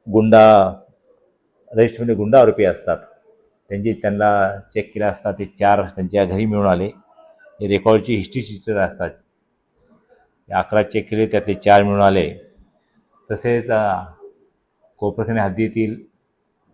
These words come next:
बार आस्थापना चेक केले असता दोन बारवर दोनशे चौऱ्याण्णव प्रमाणे कारवाई केली आहे. ह्या मोहिमेमध्ये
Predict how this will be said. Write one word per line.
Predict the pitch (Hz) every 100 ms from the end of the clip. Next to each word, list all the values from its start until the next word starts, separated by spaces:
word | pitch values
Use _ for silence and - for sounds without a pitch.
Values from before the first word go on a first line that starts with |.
| _ _
बार | 85 101
आस्थापना | 104 101 110 107 104
चेक | 95 117 -
केले | 117 110
असता | 101 - 113
दोन | 110 95 107 110 92
बारवर | 95 101 107 101 104 104 104 87 - _ _ _ _ _ -
दोनशे | 104 113 113
चौऱ्याण्णव | - 98 107 117 117
प्रमाणे | 101 95 95 90 95 _ _ _ _ _ -
कारवाई | 98 98 98
केली | - 87 82
आहे. | 71 85 _ _ - _ _ _ _ _ _ _ _ -
ह्या | 110 117
मोहिमेमध्ये | 117 117 127 120 120 113 101